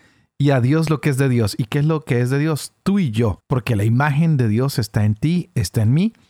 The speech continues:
así que tenemos que entregarnos cada día más a Dios.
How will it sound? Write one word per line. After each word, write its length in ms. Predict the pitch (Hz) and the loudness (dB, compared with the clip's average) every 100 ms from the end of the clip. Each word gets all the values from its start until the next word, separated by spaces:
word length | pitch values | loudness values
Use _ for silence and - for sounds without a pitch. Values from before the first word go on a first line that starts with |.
| _ _ _ _ - | _ _ _ _ -8
así 240 | 87 117 | -4 -2
que 100 | 123 | -2
tenemos 340 | 104 104 120 | 0 2 0
que 120 | - 117 | 0 0
entregarnos 560 | 113 101 104 113 104 | 0 0 0 0 0
cada 240 | 117 104 110 | 0 0 2
día 240 | 107 98 | 2 2
más 280 | 101 104 - | 2 0 0
a 100 | 92 | 0
Dios. 340 | 92 95 - | 0 -2 -8